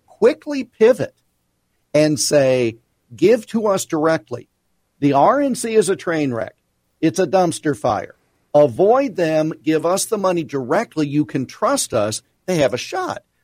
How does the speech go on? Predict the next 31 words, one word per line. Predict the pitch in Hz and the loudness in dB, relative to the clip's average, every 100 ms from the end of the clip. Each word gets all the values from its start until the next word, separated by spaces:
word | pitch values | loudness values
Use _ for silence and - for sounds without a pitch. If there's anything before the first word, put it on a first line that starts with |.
| - | -2
But | 208 | 0
remember | 208 226 240 | 0 -2 0
what | 240 202 | 2 4
I | 185 | 2
think | 196 196 | 0 -6
it | - | -8
was | 113 104 | -8 -8
just | 123 120 | -6 -2
last | 127 147 143 | -2 -2 -2
week | 143 127 | -4 -2
when | 127 | -2
I | 120 | -2
said, | - 127 120 - _ _ _ _ - 120 _ | -2 -2 -2 -8 _ _ _ _ -20 -20 _
given | - 226 262 330 | 2 4 4 0
the | 302 | 0
way | 247 240 | -2 -2
they're | 220 202 | 0 0
trying | - 202 190 | 0 -2 0
to | |
play | 165 190 180 | -4 -2 0
it | 151 | 0
out, | 175 277 - | -2 -4 -4
and | 117 123 | -4 -2
the | 117 | 0
R | 123 185 | 0 -2
N | 208 | -6
C | 208 208 180 | -8 -2 -2
issue | 175 165 | -2 -6
you | 151 151 | -4 -2
bring | 143 147 | 0 2
up | 147 147 | 2 2